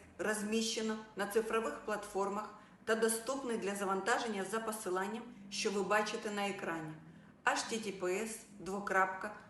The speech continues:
подвійний слеш такс гов ю ей слеш баннер програмне Р Р О. Для використання програмного Р Р О Д П С прові-, про-, Д П С потрібно зробити всього три кроки.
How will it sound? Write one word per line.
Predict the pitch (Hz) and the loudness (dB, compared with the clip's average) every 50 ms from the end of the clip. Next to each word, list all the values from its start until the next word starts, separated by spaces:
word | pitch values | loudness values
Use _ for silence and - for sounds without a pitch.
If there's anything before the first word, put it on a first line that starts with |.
| - - - | -20 -6 -2
подвійний | 202 214 202 196 233 285 294 285 226 190 | 0 0 0 0 0 0 0 0 0 0
слеш | - - - - 190 190 196 208 - - - - - - - - - - - | 0 -2 -2 0 0 0 2 0 -2 -2 -4 -6 -8 -14 -16 -18 -20 -10 4
такс | - 247 269 - - - - 202 190 | 4 4 6 4 0 -4 -6 -2 4
гов | 214 214 185 165 | 4 4 4 4
ю | 160 180 180 | 2 2 4
ей | 190 202 226 240 226 - - - - - - - - | 4 4 2 2 0 -4 -10 -18 -16 -14 -12 -6 -4
слеш | 202 196 214 226 240 233 - - - - - - - 147 - | 0 2 2 2 2 0 -2 -4 -4 -8 -16 -16 -14 0 4
баннер | 208 208 214 220 233 254 - - - - - - - - - | 6 6 6 6 4 0 -2 -4 -10 -12 -16 -20 -20 -10 0
програмне | 196 196 196 190 196 196 208 208 202 202 | 2 2 4 6 4 4 4 4 2 0
Р | 196 196 | 2 2
Р | 196 180 | 2 2
О. | 180 170 160 156 156 - - - - - - - - - - - | 2 2 0 -2 -4 -6 -12 -18 -20 -20 -20 -20 -20 -20 -16 -10
Для | 160 165 196 262 | -4 2 6 6
використання | 294 311 339 - 320 311 302 302 302 - - - 208 208 202 202 202 196 - | 8 6 6 4 4 2 2 0 -2 -4 0 2 2 2 2 0 -2 -2 0
програмного | 208 208 214 214 220 247 269 269 277 262 240 | 0 0 2 4 4 4 4 4 0 2 2
Р | 220 | 2
Р | 208 208 190 190 | 2 4 4 4
О | 185 180 185 190 - - - - - - | 4 4 2 0 -2 -6 -12 -18 -18 -14
Д | 202 170 214 | -2 2 2
П | 220 220 - 226 | 2 6 6 6
С | 247 285 285 269 - - | 6 6 4 0 -4 0
прові-, | 226 220 208 196 220 220 - - - - | 0 0 2 2 0 0 0 -2 -6 -6
про-, | 190 175 180 180 - - - - - - 175 | -4 -4 -4 -6 -10 -14 -18 -18 -12 -8 -4
Д | 180 208 | -2 -2
П | 202 202 214 214 214 | 0 0 0 0 0
С | 226 214 - - - | 0 -2 -6 -10 -4
потрібно | - 214 208 - 254 285 240 262 262 | -4 -4 -2 0 -2 0 0 -2 -2
зробити | - 214 196 190 226 254 - 262 | -2 -2 0 2 0 0 0 -2
всього | 254 - 214 202 202 196 | -4 -4 -4 -2 -2 -4
три | - 214 208 220 | -2 -2 -2 -2
кроки. | 220 - - 185 180 165 - - - | -2 -2 -2 -2 -2 -2 -2 -6 -12